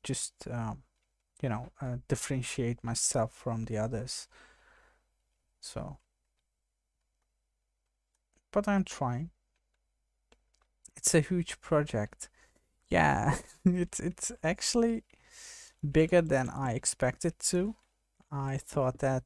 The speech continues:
it would be quite easy job, but, um, but it's okay. That means that there are a lot more live, uh, episodes coming.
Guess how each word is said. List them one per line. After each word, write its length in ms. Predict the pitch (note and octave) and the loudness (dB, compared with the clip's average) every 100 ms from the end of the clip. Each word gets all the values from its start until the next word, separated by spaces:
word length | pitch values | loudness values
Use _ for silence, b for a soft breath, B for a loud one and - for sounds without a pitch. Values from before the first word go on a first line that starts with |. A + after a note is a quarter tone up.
| - | -6
it 140 | B2+ - - | -10 -10 -4
would 140 | C#3 - | -4 -2
be 380 | C3+ B2+ B2+ B2+ - _ - B B B - - - - - - - - | -4 0 -2 -4 -12 _ -20 B B B -20 -20 -20 -20 -20 -20 -20 -16
quite 340 | - D#3+ C#3+ - | -2 0 0 0
easy 340 | C#3+ - C3 | 0 0 -2
job, 400 | - A#2+ A2+ D3+ _ _ | -4 -4 -2 -6 _ _
but, 220 | - A#2+ - - | -6 -6 -6 -10
um, 300 | B2+ - D3 - _ _ _ _ _ _ _ - B B | -10 -10 -14 -20 _ _ _ _ _ _ _ -20 B B
but 180 | A#3 A#3 | -2 0
it's 200 | B3+ - | 2 2
okay. 360 | C4+ - C#3 | 4 4 4
That 180 | C3+ C#3 | 4 0
means 300 | D3 C#3+ - | 0 0 0
that 260 | C#3 C3 - | 0 0 0
there 140 | C3+ | -2
are 160 | C3 B2 | 0 -2
a 60 | C3+ | -2
lot 260 | C#3 - | -4 -4
more 420 | C#3 C3 A#2+ B2+ - - | -4 -2 -2 -4 -10 -8
live, 400 | C3+ A#2+ A#2+ - - C#3 | -2 -2 -4 -10 -12 -6
uh, 180 | A#2+ C3 | -6 -6
episodes 760 | C3+ - C3+ A#2+ - - - _ - | -6 -2 -2 -2 -4 -6 -8 _ -16
coming. 480 | - B2+ C#3 D#3 | -8 -6 -4 -4